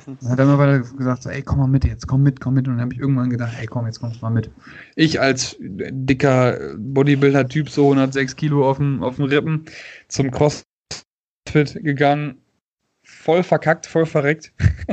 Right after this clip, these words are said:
<laughs> Und da kann ich mich sehr gut erinnern an die Session in der Bernsdorfstraße. Damals hat Simon Müller dann auch seine,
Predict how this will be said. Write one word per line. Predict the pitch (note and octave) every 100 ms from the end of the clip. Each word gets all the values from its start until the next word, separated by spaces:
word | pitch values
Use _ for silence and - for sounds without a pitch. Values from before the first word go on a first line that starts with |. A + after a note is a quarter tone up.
| -
<laughs> | - - - - D4+ -
Und | C#3+ C3+ B2+
da | C3+
kann | C#3+
ich |
mich | C#3
sehr | C3+
gut | C#3+
erinnern | B2 B2+ B2+
an | -
die | B2
Session | C3 B2+
in | A2+
der |
Bernsdorfstraße. | A2+ B2+ D#3 A#2 A2+ - G#2+ A2
Damals | A2 A#2+ B2
hat | A#2
Simon | B2+ B2 A#2+
Müller | A#2+
dann | A#2+ A#2+
auch | A#2+
seine, | A#2+ A#2+